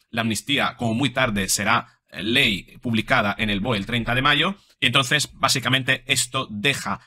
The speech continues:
acorralado a Pedro Sánchez ante la, eh, necesidad, incluso posible, de, mm, pedirle a Salvador Illa que renuncie. En fin, para que no haya un segundo turno, ¿no? Para que Vox y Partido Popular no jueguen, ¿no?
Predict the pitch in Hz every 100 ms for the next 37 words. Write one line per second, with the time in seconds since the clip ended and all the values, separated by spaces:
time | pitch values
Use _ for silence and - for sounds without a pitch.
0 | _ _ 123 - 143 139 120 120 139 107
1 | 92 - 117 120 117 - 123 135 143 _
2 | _ _ - 120 120 - 135 135 120 117
3 | - - 85 87 131 127 139 160 - 117
4 | 127 123 120 107 - 117 131 104 113 120
5 | - _ _ 104 101 95 92 _ _ _
6 | _ - 104 151 135 - 120 117 127 127
7 | 117 101 120 113 82 - _ _ _ _
8 | _ _ _ 104 143 98 - 117 120 123
9 | 113 127 143 120 113 113 98 - 156 87
10 | - 98 156 113 113 - - - _ _
11 | - 92 151 - - - _ 123 120 -
12 | 104 131 117 117 117 123 170 - _ -
13 | 110 120 147 160 - 131 143 180 156 117
14 | 165 - 110 165